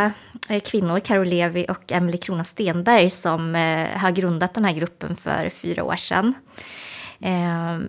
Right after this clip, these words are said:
deras syfte var att, eh, ja, men hylla eller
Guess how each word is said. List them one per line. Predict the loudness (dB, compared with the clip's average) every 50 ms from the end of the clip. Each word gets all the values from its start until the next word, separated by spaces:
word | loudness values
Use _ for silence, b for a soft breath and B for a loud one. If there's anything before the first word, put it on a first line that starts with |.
| -4 -2
deras | 2 4 4 4 4 4
syfte | 0 0 0 -4 -4 -2 0 2
var | 4 4 6 6 4 4
att, | 2 -2 _ _ -12 -6
eh, | -4 -4 -4 -2 -2
ja, | -2 -2 0
men | 0 0 0
hylla | 0 0 -2 -2 -2 -2 0 0 0
eller | 0 0 0 0 0 -2 -4